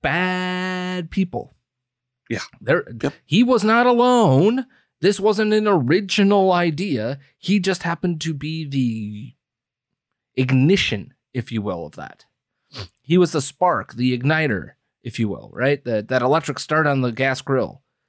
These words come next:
Speaker 1: That's who he was. Now, that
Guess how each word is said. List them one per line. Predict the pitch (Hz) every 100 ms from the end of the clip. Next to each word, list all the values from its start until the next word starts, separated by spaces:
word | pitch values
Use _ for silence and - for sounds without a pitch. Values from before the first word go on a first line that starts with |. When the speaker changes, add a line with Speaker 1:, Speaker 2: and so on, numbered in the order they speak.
| _
Speaker 1:
That's | 165 165
who | 170 165
he | 151
was. | 139 76 - - _ _ _ _ _ _ _ _ _ _
Now, | 123 113 - _ _ 123
that | 143 175